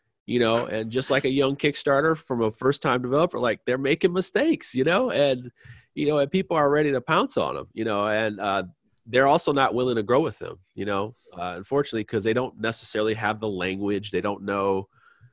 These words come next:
you know, how to say things. Um, they may slip up. They may get rules wrong, so they give the wrong impression. Uh,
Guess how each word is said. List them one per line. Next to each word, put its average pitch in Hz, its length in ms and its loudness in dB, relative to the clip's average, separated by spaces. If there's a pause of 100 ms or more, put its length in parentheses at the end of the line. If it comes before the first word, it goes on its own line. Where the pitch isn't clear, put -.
(180)
you 95 80 -8
know, 90 160 -4
how 113 280 2
to 110 80 -2
say 107 280 0
things. 98 680 -6 (340)
Um, 87 140 -4
they 92 60 -4
may 98 140 0
slip - 380 -2
up. 98 220 0
They 92 80 -2
may 95 160 -2
get 95 180 -4
rules 107 460 -2
wrong, 98 420 0
so - 120 -4
they 92 100 -2
give 104 380 -2
the 127 120 0
wrong 127 240 2
impression. 147 640 -4 (640)
Uh, 85 320 2